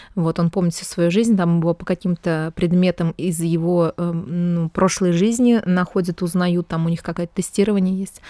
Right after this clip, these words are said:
Так вот, что на учениях-то произошло? Я сижу, думаю: "Всё, щас я уже не могу, щас уйду". Закрыла глаза, сижу.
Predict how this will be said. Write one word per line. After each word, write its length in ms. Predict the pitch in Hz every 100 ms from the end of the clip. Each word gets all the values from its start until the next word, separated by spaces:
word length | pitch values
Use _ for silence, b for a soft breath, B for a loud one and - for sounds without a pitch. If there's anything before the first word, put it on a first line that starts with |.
| B B B
Так 180 | - 220
вот, 160 | 254 262
что 460 | - - 247 226
на 100 | 208
учениях-то 600 | 214 214 247 214 175 -
произошло? 540 | - 180 165 170 - 180
Я 140 | 202
сижу, 300 | 226 214 185
думаю: 240 | 190 180 175
"Всё, 180 | -
щас 280 | 185 - -
я 160 | 175 175
уже 180 | 170 180
не 100 | 170
могу, 220 | 165 165
щас 280 | - 202 -
уйду". 220 | 170 170
Закрыла 400 | 170 196 233 202
глаза, 320 | 196 202 220
сижу. 460 | 233 190 170 180